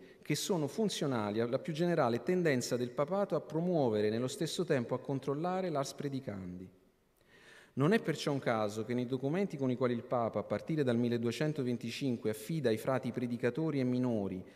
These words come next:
la missione di predicare nelle regioni islamiche del Nord Africa, a partire dalla celebre Vineam Domini Custodes del sette ottobre,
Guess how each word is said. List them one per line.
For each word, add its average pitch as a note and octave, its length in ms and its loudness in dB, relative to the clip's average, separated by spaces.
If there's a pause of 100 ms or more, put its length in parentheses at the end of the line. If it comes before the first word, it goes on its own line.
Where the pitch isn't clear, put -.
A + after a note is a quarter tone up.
la A2 160 2
missione C#3 460 0
di C3+ 100 0
predicare A#2+ 640 0
nelle G#2 200 -2
regioni A2 340 -2
islamiche A#2+ 500 0
del G#2+ 120 2
Nord G#2+ 240 -2
Africa, G#2 460 -2
a G2+ 40 -8
partire A2+ 380 -2
dalla G#2+ 200 2
celebre A2 480 0
Vineam A2+ 380 0
Domini A2+ 360 -2
Custodes G#2+ 580 -4
del G2 100 -8
sette A#2+ 300 -6
ottobre, G#2+ 480 -6